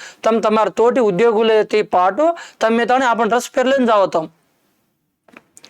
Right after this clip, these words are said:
उन्हें तम मालूम करो, स्टूडेंट्स गुड़ा एक दाड़ तमार कॉलेज and कल्चरल एक्टिविटीज कुछ ने इवेंट्स जरगा उन्दाड़, तम फैशन, फैशन ड्रेसुल पेरलेन मत जाओ। मुख्यंगा गोर भाई भैया,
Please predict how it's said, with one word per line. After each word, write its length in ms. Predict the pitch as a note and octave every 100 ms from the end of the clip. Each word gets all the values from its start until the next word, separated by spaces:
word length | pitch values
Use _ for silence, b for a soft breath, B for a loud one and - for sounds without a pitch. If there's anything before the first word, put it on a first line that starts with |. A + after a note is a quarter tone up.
| B B -
उन्हें 260 | A3+ B3+
तम 120 | C4 A#3
मालूम 340 | G3+ B3+ C#4
करो, 320 | A#3+ G3 E3+ B B -
स्टूडेंट्स 540 | - A3+ C#4 D#4 B3+
गुड़ा 320 | B3 B3+ F3 - B - F#3+
एक 260 | A#3+ B3
दाड़ 160 | C4+ C4
तमार 300 | A#3+ A#3+ A3+
कॉलेज 380 | G#3 A3 B3 B3
and 180 | A3+
कल्चरल 480 | G#3 G#3+ G#3+ A#3 A3
एक्टिविटीज 520 | G3+ F#3+ A#3+ A3 A3
कुछ 300 | - G#3+ G#3+
ने 180 | A3 G#3
इवेंट्स 320 | A3+ B3+ A#3+
जरगा 260 | G3+ G3 F#3+
उन्दाड़, 280 | F#3+ G3+ C4+ B B B
तम 160 | A3+ A3+
फैशन, 380 | - G3 C4+ A#3+
फैशन 500 | A#3+ A3+ B3 A#3 G#3+
ड्रेसुल 320 | G#3 G#3 B3
पेरलेन 360 | F#3+ G3+ A3 G#3
मत 180 | G3+
जाओ। 280 | F#3 G3+ E3+ B B B -
मुख्यंगा 580 | F#3+ F#3+ C#4 C4+ B3+ G#3+
गोर 280 | E3+ A#3+
भाई 280 | G#3+ F#3+ G#3+
भैया, 300 | G3+ G#3+ F3+